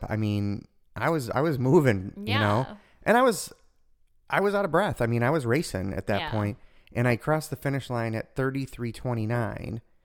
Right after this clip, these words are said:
Speaker 1: which is pretty good with a
Speaker 2: Yeah.
Speaker 1: sixty-five pound,
Speaker 2: <laughs>
Speaker 1: you know, apparatus and
Speaker 2: Yep.
Speaker 1: child
Speaker 2: Yep.
Speaker 1: and crowds.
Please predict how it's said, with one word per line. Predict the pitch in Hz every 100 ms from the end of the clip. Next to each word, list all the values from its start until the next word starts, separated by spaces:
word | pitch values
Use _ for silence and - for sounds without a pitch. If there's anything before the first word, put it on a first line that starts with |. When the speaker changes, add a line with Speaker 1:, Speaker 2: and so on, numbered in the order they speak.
| _ - -
Speaker 1:
which | 127 139
is | 120
pretty | - 185 170
good | 127 160
with | 113 110
a |
Speaker 2:
Yeah. | 104 277
Speaker 1:
sixty-five | 392 220 - 120 117 -
pound, | 120 110 104 104 95 339 -
Speaker 2:
<laughs> | 349
Speaker 1:
you | - 120
know, | 117 107 104 104 - - - _ - _
apparatus | 120 120 120 117 110 123 - -
and | 110 104
Speaker 2:
Yep. | 98 185
Speaker 1:
child | - 123 110 101 139 - -
Speaker 2:
Yep. | 185 180
Speaker 1:
and | 123 120 117 92
crowds. | - 131 208 - -